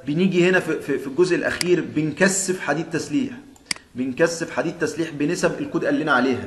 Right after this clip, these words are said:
الكود قال لك، آه، ان انت ممكن تكثف في المنطقه ديت تسليح وتكثف في المنطقه دي تسليح وتحط هنا تسليح، ولكن مش تسليح minimum.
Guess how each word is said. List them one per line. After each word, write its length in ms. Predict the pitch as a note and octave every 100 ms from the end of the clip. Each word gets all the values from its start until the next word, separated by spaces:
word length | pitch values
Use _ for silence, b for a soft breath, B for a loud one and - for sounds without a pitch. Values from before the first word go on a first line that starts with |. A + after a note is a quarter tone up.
| -
الكود 240 | - D3 D3
قال 200 | C3+ C#3
لك، 200 | C3+ B B B - -
آه، 500 | C3 B2 B2 B2 B2
ان 100 | C3+
انت 180 | C#3+ C#3+
ممكن 320 | D3 D3 B2
تكثف 480 | C3 F3 F3+ D#3+ -
في 60 |
المنطقه 420 | B2+ B2 B2 D#3+ D3
ديت 300 | D3+ D#3+ D#3+ - - - - _ _ _ _ _
تسليح 500 | B2+ B2 D3+ E3+ E3 B B B B -
وتكثف 440 | B2+ - F3 -
في 60 | C#3+
المنطقه 300 | C#3 C3 D#3
دي 80 | D3+
تسليح 520 | D3+ - D3 D#3+ C#3
وتحط 400 | C3 - D#3+ D3
هنا 160 | D3
تسليح، 540 | C#3+ B2+ - C#3+ D#3 - - - - _ _ _ _
ولكن 340 | B2 F3 F#3+ F3
مش 160 | D3
تسليح 380 | - - E3+ E3
minimum. 320 | D#3 C#3+ G#2